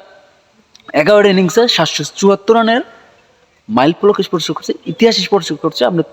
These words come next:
তাকে ড্রপ করতে চাচ্ছেন। যে মানুষটা বারবার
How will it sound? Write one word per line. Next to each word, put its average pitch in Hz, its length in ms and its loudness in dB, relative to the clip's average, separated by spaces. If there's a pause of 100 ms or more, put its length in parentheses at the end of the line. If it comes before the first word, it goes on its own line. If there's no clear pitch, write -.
তাকে 151 220 -4
ড্রপ 123 260 -2
করতে 117 220 -4
চাচ্ছেন। - 320 -6 (1700)
যে 120 140 0
মানুষটা 156 600 -2
বারবার 135 560 0